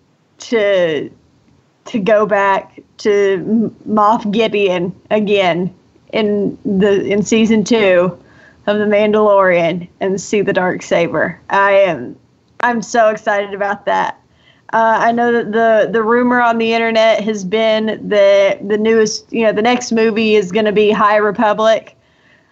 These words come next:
Uh, I'm okay with that. All Star Wars is, is Star Wars and therefore is good. But, uh, at the same time, I'm like, "Ah, just give me kotor. Why, why are you all avoiding kotor?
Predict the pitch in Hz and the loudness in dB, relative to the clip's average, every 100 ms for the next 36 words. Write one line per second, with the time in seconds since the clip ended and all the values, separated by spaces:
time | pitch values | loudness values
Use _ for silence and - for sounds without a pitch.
0 | _ - 214 208 196 185 - _ _ - | _ -4 0 0 0 -2 -6 _ _ -2
1 | 262 262 233 247 240 247 247 247 247 233 | 0 0 0 0 0 0 -2 0 0 0
2 | - _ _ _ - 240 247 254 226 233 | -6 _ _ _ -2 0 0 0 0 0
3 | 233 240 247 214 190 - 226 - - 240 | -2 -2 -4 -8 -16 -14 -12 -10 -2 0
4 | 240 233 240 240 233 208 214 226 247 226 | 2 0 0 -2 -4 -8 -2 -2 -2 -2
5 | 220 208 180 226 233 240 226 - _ _ | -2 -2 -2 0 2 2 -2 -12 _ _
6 | - 220 220 233 226 220 196 - 226 208 | -10 -6 0 2 2 2 0 0 0 2
7 | 214 208 220 233 196 - 233 233 220 233 | 2 2 0 -2 -6 -2 -2 -2 -2 0
8 | 233 233 226 220 208 - - - - - | 0 0 2 0 0 -6 -14 -12 -12 -12
9 | - - - - - - - - - - | -16 -18 -18 -20 -20 -20 -20 -20 -20 -16
10 | 185 196 190 208 233 226 - - 214 233 | -12 -12 -12 -6 -4 -4 -4 -4 -2 0
11 | 170 160 180 208 165 214 196 180 185 202 | 0 0 0 2 2 0 0 -2 0 0
12 | 196 - 220 185 190 208 185 208 | -4 -2 0 0 0 0 0 0